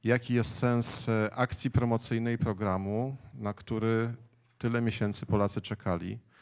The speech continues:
czekali na możliwość złożenia wniosku, a dziś rząd chce wydawać miliony złotych z publicznej kasy na to, żeby propagować ten program, zapraszając do tego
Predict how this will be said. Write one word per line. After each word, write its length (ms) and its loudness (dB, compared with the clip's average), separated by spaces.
czekali 320 -4
na 80 0
możliwość 440 0
złożenia 320 0
wniosku, 640 -6
a 100 -2
dziś 420 -2
rząd 460 2
chce 300 0
wydawać 760 0
miliony 440 2
złotych 580 -2
z 140 -6
publicznej 540 -2
kasy 480 -4
na 180 2
to, 280 0
żeby 360 -2
propagować 680 -2
ten 120 -6
program, 460 -4
zapraszając 720 0
do 100 0
tego 460 -4